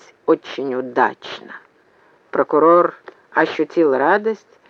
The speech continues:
и, заметив это, сейчас же погасил её. Опять эмоции, Масаракш. Спокойнее, умник. Ты знакомишься с новым человеком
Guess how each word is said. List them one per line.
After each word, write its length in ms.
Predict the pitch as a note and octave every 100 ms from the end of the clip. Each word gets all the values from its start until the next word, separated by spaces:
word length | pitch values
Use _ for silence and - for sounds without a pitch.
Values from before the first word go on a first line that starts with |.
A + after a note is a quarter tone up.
| _
и, 120 | F3 F#3+
заметив 560 | G3 A#3 D4 C4 A#3+
это, 240 | A#3+ A3+ G3
сейчас 560 | - C#3 - F3+ A#3+
же 140 | A3+ G#3+
погасил 680 | - E3 D#3+ - C3 B2 A#2+
её. 300 | A#2+ G2+ - _ _ _ _ -
Опять 520 | G#2+ - B2+ E3+ -
эмоции, 580 | G#3 G3+ D#3+ - C3+ C3+
Масаракш. 1000 | C#3 C#3 - C#3 C3 - _ - - _ -
Спокойнее, 800 | - B3 - C3+ A#2+ A#2+ C3 -
умник. 580 | C#3 C#3 C#3+ C#3 _ - _ _ _ -
Ты 140 | E4+
знакомишься 720 | B3 F3 - A3+ A#3+ G#3+ D3
с 80 | -
новым 360 | D3+ G#3 E3+ C3+
человеком 720 | - B2 A#2 F#3 B3+ C4+